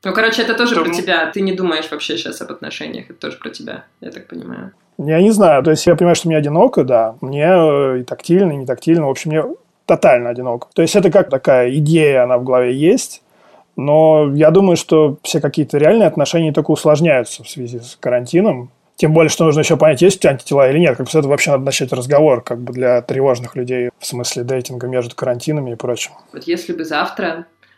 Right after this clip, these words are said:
Speaker 1: карантин отменили, что бы ты сделал в первую очередь?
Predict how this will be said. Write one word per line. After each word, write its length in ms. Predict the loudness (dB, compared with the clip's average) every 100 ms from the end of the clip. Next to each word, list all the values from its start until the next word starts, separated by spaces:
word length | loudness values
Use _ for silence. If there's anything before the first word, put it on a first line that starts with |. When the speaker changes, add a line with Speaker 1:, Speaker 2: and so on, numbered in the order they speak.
| _
Speaker 1:
карантин 480 | -14 -12 -10 -8 -8
отменили, 640 | -8 -10 -12 -10 -10 -12 -16 _ _
что 220 | -14 -6
бы 100 | -4
ты 120 | -4 -6
сделал 360 | -4 -4 -4
в 140 | -6 -8
первую 380 | -8 -8 -10 -10
очередь? 500 | -12 -12 -14 -16